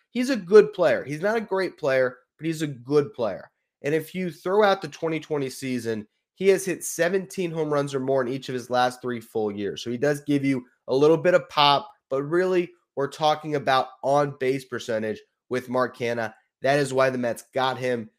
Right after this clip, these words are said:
He is just another player that can be like your Brandon Nimmos or your Starling Martes. The entire outfield is gonna get on base. They're gonna set the table for some of the power hitters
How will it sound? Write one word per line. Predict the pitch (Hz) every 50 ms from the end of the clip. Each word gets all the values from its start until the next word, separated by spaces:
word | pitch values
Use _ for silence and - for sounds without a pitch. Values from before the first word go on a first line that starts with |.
| _ _ _
He | - 131 139 131 98
is | 139 135 135 123 -
just | - 135 127 - - -
another | 131 127 127 123 123 127 131 135 139 147 143 156 151 147
player | 143 - - 147 131 131 131 131 131
that | 127 120 123 120 120 - -
can | 135 120 117 113 107 - _ _ _ _ _
be | - 135 143
like | 147 143 143 143 143
your | 151 131
Brandon | 110 139 139 143 147 151 143 139
Nimmos | 143 139 139 135 135 135 135 131 131
or | 131
your | 120 117
Starling | 117 - - 135 131 143 156 151
Martes. | 147 143 139 139 139 - 147 139 131 131 127
The | 127 120 120
entire | 117 107 - 127 139 147 147 143
outfield | 139 131 131 123 - - 131 127 123 120 120 - _ _ _ _
is | - 110 -
gonna | - 143 143 156
get | 151 156 156 156
on | 151 151 143 127
base. | 131 131 131 127 127 - - _ _ _
They're | - 110
gonna | 107 139 135 147 143
set | 143 - 151 139 135 -
the | 139 113
table | - - - 156 180 190 185 143 139 135 127 123 120 - _ _ _ _ _ -
for | 143 135
some | 127 - - 139 131
of | 135
the | 127 120
power | 104 - 139 135 135 131 120
hitters | 131 123 117 123 120 120 -